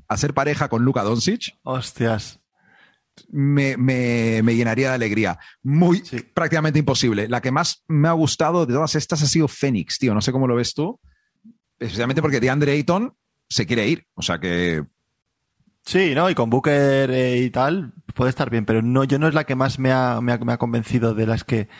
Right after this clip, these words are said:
Speaker 2: de las que has dicho. Me quedo con Portland, tío. Me, la de Portland me ha
Speaker 1: Ojo,
Speaker 2: gustado, tío.
Speaker 1: ojo.
Speaker 2: La de, la de Portland no lo tenía yo en la mente, esa, esa combinación de Di-, de Lillard y, y, y Durant, y creo que, creo que puede ser bastante, bastante guapa, bastante guapa, sí.
Speaker 1: Es muy difícil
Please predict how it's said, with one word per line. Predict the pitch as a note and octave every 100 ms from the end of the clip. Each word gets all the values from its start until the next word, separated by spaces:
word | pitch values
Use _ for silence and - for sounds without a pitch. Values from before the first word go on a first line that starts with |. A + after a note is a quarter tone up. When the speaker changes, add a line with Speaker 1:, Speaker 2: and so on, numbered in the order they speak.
| - - - - -
Speaker 2:
de |
las | B2 A#2+
que | C3
has | A#2+
dicho. | B2 -
Me | A#2
quedo | A#2 D#3
con | F3 D3
Portland, | D#3+ E3 A2+ G#2
tío. | C#3 A#2
Me, | A#2
la | A#2 A#2+
de | A#2
Portland | C#3 D#3 E3+
me | D3+
ha |
Speaker 1:
Ojo, | D#3
Speaker 2:
gustado, | D3+ D3+ C#3+ A2+
tío. | B2 A2+ G#2
Speaker 1:
ojo. | A2+ G#2+ F2 D2+ -
Speaker 2:
La | B2 C3
de, |
la | C3 C3
de | B2+
Portland | C#3+ D3+ F3+
no | F3
lo | E3+
tenía | E3 E3
yo | D#3+
en | D#3+
la | C#3
mente, | C#3+ D3+
esa, | D3 D3+ D3 C3+ C3 C3
esa | B2+ C#3+
combinación | C#3 C3 B2+ B2 C#3 B2+
de | B2
Di-, | B2+
de | B2
Lillard | A#2 B2+ B2 B2
y, | B2 A#2+ A#2+ A2 - - - _ _ -
y, | B2 A#2+
y | A#2+ A#2 A#2+
Durant, | A#2 A#2+ E3 -
y |
creo | C3 C3
que, | D#3+ C#3+
creo | C#3
que | D3+
puede | D3 C#3+
ser | C3 C#3
bastante, | B2+ B2 B2+ D#3 A#2+ A2
bastante | G#2 A2+ B2+
guapa, | B2 B2
bastante | - A2+ A2+
guapa, | G#2+ A2
sí. | A2+ D#3+ _ _ -
Speaker 1:
Es | B2 A2+
muy | A#2+ E3+
difícil | A3+ - E3+ - A#3+